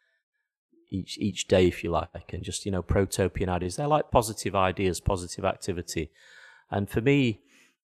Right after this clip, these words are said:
technology can assist with this. I think it really does assist with this, you know. So I,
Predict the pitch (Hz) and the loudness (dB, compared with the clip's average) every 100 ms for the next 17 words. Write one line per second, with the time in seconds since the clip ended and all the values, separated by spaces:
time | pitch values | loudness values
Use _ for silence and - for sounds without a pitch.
0 | _ _ _ _ - 104 110 117 95 87 | _ _ _ _ 2 6 8 8 6 0
1 | - 98 92 - 107 - 87 - 85 - | 0 0 0 0 -2 -2 -4 -6 -10 -8
2 | - - _ _ 101 98 107 - - 101 | -12 -12 _ _ -10 -4 -4 -4 -2 0
3 | 95 104 90 85 - - - 82 82 82 | 2 0 -2 -6 -8 -10 -12 -12 -12 -12
4 | - 92 90 85 - 98 107 | -12 -8 -6 -4 2 6 6